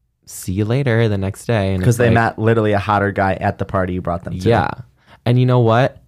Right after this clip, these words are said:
Speaker 1: Let's be real here. You know, we're pretty good looking.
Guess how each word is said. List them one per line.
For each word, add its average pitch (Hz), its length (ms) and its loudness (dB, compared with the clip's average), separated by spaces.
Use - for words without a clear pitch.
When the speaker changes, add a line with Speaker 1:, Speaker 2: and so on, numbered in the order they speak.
Speaker 1:
Let's 120 260 -2
be 127 140 0
real 92 200 0
here. 113 440 0
You 107 100 -2
know, 95 200 0
we're 110 240 0
pretty 120 240 -2
good 98 160 -2
looking. 80 440 -8